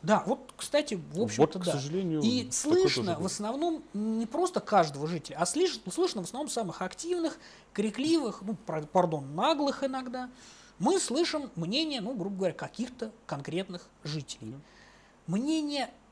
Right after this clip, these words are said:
Speaker 1: всей, скажем так, э, массы людей в данной ситуации учесть очень сложно. Э, я ходил с такими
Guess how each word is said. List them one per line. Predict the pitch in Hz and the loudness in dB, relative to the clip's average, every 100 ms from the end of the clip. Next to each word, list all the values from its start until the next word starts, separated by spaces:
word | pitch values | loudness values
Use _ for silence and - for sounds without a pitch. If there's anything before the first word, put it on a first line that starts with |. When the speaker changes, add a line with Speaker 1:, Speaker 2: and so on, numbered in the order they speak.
| - | -8
Speaker 1:
всей, | - - 294 339 349 - - - - - _ - - - | -2 0 4 2 2 -6 -20 -20 -20 -20 _ -20 -18 -10
скажем | - 160 165 | -6 -4 -4
так, | 151 127 - - - | -8 -12 -16 -20 -6
э, | 156 147 143 | 0 2 2
массы | 202 180 - 135 | 2 2 0 -4
людей | 165 180 190 127 - - - - | -6 -4 -4 -6 -14 -20 -20 -10
в | 147 | 4
данной | 254 320 285 | 4 4 0
ситуации | - 220 247 190 | 0 -2 -2 -6
учесть | 156 220 220 202 | -6 -6 -6 -8
очень | 202 208 | -8 -6
сложно. | 202 147 - - - - - - - - | -4 -6 -8 -18 -20 -20 -20 -20 -20 -8
Э, | 156 143 | -4 -4
я | 143 294 330 | 2 2 4
ходил | 226 175 262 320 302 | 2 0 0 -2 -4
с | - | -8
такими | - 170 185 | -8 -6 -6